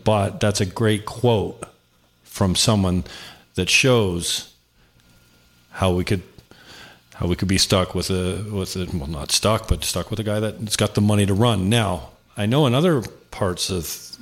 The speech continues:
the world, Ontario, sometimes they appoint a chair that, uh, didn't run or was a failed mayoral candidate. I can't remember where it is, in Waterloo or something like that. A failed mayor-, mayoral candidate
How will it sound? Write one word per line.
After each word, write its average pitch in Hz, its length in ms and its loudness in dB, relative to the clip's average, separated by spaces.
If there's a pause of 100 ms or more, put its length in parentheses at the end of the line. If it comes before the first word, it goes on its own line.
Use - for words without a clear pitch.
(120)
the 98 80 0
world, 90 420 2
Ontario, 90 520 2 (1300)
sometimes 147 460 2
they 123 100 2
appoint 113 340 0
a 98 40 0
chair 127 320 2
that, 110 320 -2
uh, 101 280 4 (1900)
didn't 110 240 2
run 113 300 2 (400)
or 110 180 2
was 110 180 0
a 98 40 -2
failed 117 540 2
mayoral 120 400 4
candidate. 92 480 -2
I 104 60 -2
can't 135 200 0
remember 117 300 2
where 113 220 6
it 107 60 4
is, 117 160 0
in 104 80 -4
Waterloo 107 380 -2
or 110 60 -2
something 113 280 -4
like 113 140 -2
that. 117 280 2 (560)
A 117 80 4
failed 139 480 2
mayor-, 127 520 2
mayoral 117 520 2
candidate 107 600 2